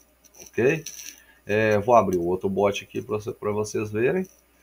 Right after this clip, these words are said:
É, esse bot aqui é o da stake de a entrada fixa,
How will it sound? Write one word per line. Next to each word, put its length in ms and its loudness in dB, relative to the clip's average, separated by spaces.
É, 500 0
esse 360 -6
bot 360 -2
aqui 220 -4
é 80 2
o 100 0
da 140 -2
stake 500 -2
de 220 -8
a 100 -2
entrada 500 -4
fixa, 640 -8